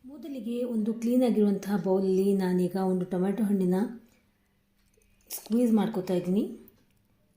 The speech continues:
ನಮಗೆ ಬೇಕಾಗಿರೋದು ಟೊಮ್ಯಾಟೊ ಹಣ್ಣಿನ ರಸ, ಒಂದು ಎರಡು ಸ್ಪೂನಷ್ಟು ಟೊಮ್ಯಾಟೊ ಹಣ್ಣಿನ ರಸ ಸಾಕು. ಇದು ಪಲ್ಪ್ ಕೂಡ ಸ್ವಲ್ಪ ಬಿದ್ದಿದೆ, no problem, ಅದೇನು ಅಷ್ಟು ನಮಗೆ ಪ್ರಾಬ್ಲಮ್ ಕೊಡಲ್ಲ. ನೆಕ್ಸ್ಟ್ ಬೇಕಾಗಿರೋದು ತೋರಿಸ್ತೀನಿ,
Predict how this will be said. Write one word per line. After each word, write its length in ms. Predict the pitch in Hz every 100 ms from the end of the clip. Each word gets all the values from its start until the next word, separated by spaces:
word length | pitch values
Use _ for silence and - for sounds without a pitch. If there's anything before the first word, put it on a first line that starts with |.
| _ _ -
ನಮಗೆ 200 | 214 214
ಬೇಕಾಗಿರೋದು 580 | 190 208 214 190 196 202
ಟೊಮ್ಯಾಟೊ 400 | 202 185 196 202
ಹಣ್ಣಿನ 240 | 196 185 196
ರಸ, 260 | 185 175 185 202 - - _ _ _ _ _ -
ಒಂದು 200 | 226 214
ಎರಡು 200 | 214 208
ಸ್ಪೂನಷ್ಟು 640 | - 226 214 214 254 233
ಟೊಮ್ಯಾಟೊ 300 | 220 202 196
ಹಣ್ಣಿನ 260 | 208 208 202
ರಸ 240 | 180 185
ಸಾಕು. 640 | 214 208 170 156 220 392 - - _ _ _ _ _ - - _ - _ _ _ _ _ _ _ _ _ _ _ _ _ -
ಇದು 240 | 247 262
ಪಲ್ಪ್ 240 | 240 240 240
ಕೂಡ 120 | 262
ಸ್ವಲ್ಪ 240 | 254 208
ಬಿದ್ದಿದೆ, 320 | 202 196 208 226
no 100 | 226
problem, 360 | 220 208 208
ಅದೇನು 240 | 190 208 202
ಅಷ್ಟು 320 | 185 - 220
ನಮಗೆ 160 | 196
ಪ್ರಾಬ್ಲಮ್ 440 | 180 - 185 196 190
ಕೊಡಲ್ಲ. 260 | 185 175 214 370 - - _ _ 220
ನೆಕ್ಸ್ಟ್ 280 | 226 -
ಬೇಕಾಗಿರೋದು 500 | 196 196 196 180 185
ತೋರಿಸ್ತೀನಿ, 640 | 196 190 180 - 180 294